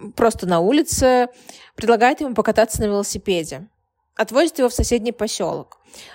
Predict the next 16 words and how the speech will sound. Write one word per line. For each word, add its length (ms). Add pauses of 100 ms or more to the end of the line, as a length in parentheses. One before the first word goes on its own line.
Но 420 (720)
кро-, 360
кро-, 340
э, 200 (160)
кровь 380
мальчика 460
ему 160
не 140
понравилась 480
по 80
вкусу, 320
она 100
показалась 500
ему 140
какой-то 400
кислой. 580